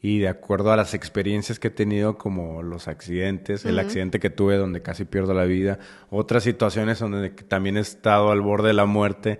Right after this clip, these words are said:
Speaker 2: Ujú.
Speaker 1: como que me han hecho tener este despertar de
Speaker 2: Sí.
Speaker 1: conciencia.
Speaker 2: Además de que hay un montón de personas que conocen antes, eh, de antes que yo a Gio,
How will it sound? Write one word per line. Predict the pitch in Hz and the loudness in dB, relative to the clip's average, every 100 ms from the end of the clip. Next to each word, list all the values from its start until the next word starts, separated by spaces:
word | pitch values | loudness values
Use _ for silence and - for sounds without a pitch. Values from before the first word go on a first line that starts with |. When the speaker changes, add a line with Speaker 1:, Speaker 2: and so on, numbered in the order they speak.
| - | -6
Speaker 2:
Ujú. | 226 214 208 | -6 -6 -6
Speaker 1:
como | 104 104 101 | -2 -2 -2
que | 101 | -2
me | 104 | 0
han | 107 | 0
hecho | 104 - 117 107 - - - | -2 2 4 2 -2 -16 -4
tener | 95 98 | -2 0
este | 95 - | -2 -2
despertar | 101 98 - 90 - 92 | -4 -4 -6 -8 -4 -2
de | 95 | -2
Speaker 2:
Sí. | |
Speaker 1:
conciencia. | 92 82 202 190 - 156 - - | -4 -4 -2 -2 -4 -14 -16 -2
Speaker 2:
Además | 226 226 214 | -2 0 -4
de | 226 | -4
que | 233 | -6
hay | |
un | 226 | -6
montón | 233 233 233 | -6 -6 -4
de | 233 | -4
personas | 240 220 208 196 240 | -2 -4 -2 -4 -4
que | 220 | -6
conocen | 202 185 196 220 220 - | -6 -6 -8 -8 -8 -4
antes, | 214 214 233 - - - | -4 -4 -6 -6 -16 -8
eh, | 208 196 - | -4 -4 -4
de | 208 | -2
antes | 190 196 220 | -2 -2 -4
que | 220 | -4
yo | 202 202 | -2 -4
a | |
Gio, | 208 233 285 | -2 0 0